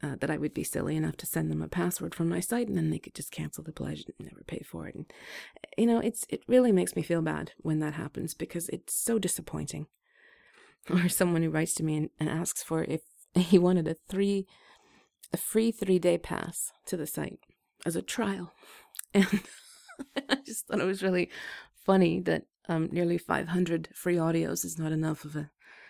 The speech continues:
of a trial for him. Anyway, <laughs> just, just pass it through the, the "what would you want" filter again. You know, would,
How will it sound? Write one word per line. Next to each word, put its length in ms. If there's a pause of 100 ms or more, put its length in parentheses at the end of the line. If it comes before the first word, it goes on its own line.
(340)
of 120
a 40
trial 540
for 100
him. 240 (140)
Anyway, 320 (560)
<laughs> 640 (640)
just, 220 (140)
just 260 (420)
pass 280
it 140
through 160
the, 180 (280)
the 100
"what 140
would 120
you 160
want" 320
filter 560
again. 380
You 80
know, 140
would, 160